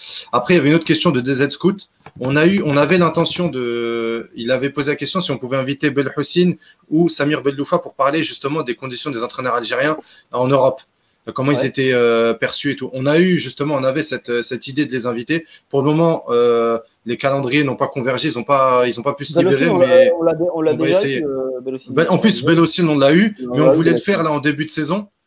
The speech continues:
Speaker 1: et
Speaker 2: Et
Speaker 1: il
Speaker 2: on
Speaker 1: a pas
Speaker 2: avait
Speaker 1: pu,
Speaker 2: eu,
Speaker 1: euh,
Speaker 2: euh,
Speaker 1: il a pas pu se,
Speaker 2: en
Speaker 1: se libérer,
Speaker 2: entraîneur
Speaker 1: mais,
Speaker 2: algérien,
Speaker 1: mais ça va se faire,
Speaker 2: euh,
Speaker 1: Inch'Allah.
Speaker 2: Belkacemi, il me semble. On l'a eu aussi en émission.
Speaker 1: Non, on a eu, euh,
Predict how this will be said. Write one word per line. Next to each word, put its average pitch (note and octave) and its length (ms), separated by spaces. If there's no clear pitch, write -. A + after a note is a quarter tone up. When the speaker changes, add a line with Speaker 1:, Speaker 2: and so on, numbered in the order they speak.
Speaker 1:
et C3+ 120
Speaker 2:
Et C#3 60
Speaker 1:
il B2 80
Speaker 2:
on D3 40
Speaker 1:
a D#3 100
pas D3+ 60
Speaker 2:
avait D#3 100
Speaker 1:
pu, E3 60
Speaker 2:
eu, G3+ 180
Speaker 1:
euh, D#3 360
Speaker 2:
euh, D3 100
Speaker 1:
il B2 80
a B2 60
pas B2+ 140
pu C#3+ 160
se, A#2+ 600
Speaker 2:
en A#2 60
Speaker 1:
se C#3+ 180
libérer, D3 300
Speaker 2:
entraîneur C#3+ 380
Speaker 1:
mais, D#3+ 40
Speaker 2:
algérien, F#3+ 720
Speaker 1:
mais B2+ 60
ça C3 140
va C#3 120
se C3+ 100
faire, C3+ 100
Speaker 2:
euh, - 20
Speaker 1:
Inch'Allah. A2 340
Speaker 2:
Belkacemi, F3 640
il E3 40
me D3+ 40
semble. C#3+ 360
On A2+ 80
l'a A2+ 100
eu A2+ 140
aussi - 280
en A2 140
émission. G#2+ 280
Speaker 1:
Non, F#3+ 440
on B2 120
a C#3 80
eu, D3 180
euh, C#3 380